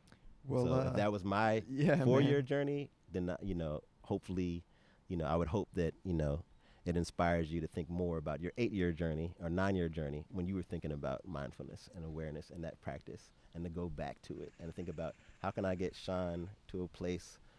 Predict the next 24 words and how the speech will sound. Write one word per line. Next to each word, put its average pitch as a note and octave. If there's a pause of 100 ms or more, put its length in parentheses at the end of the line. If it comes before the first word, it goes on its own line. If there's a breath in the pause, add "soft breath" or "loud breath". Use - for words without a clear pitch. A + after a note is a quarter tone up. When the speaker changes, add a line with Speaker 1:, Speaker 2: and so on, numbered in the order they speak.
(120 soft breath)
Speaker 2:
where E2+
Sean's F#2
good F2+
with E2
Sean D#2+ (500)
Speaker 1:
Yeah. A#2+
Speaker 2:
so G#2+
I F2
can E2+
help E2+
other E2
people?" F2
Speaker 1:
Yeah, D#3
it's C#3
a C#3+
constant C#3
work, C#3
right? B2+
It's A#2+
never, C3
it -
can C3+
never A#2+
stop. A#2+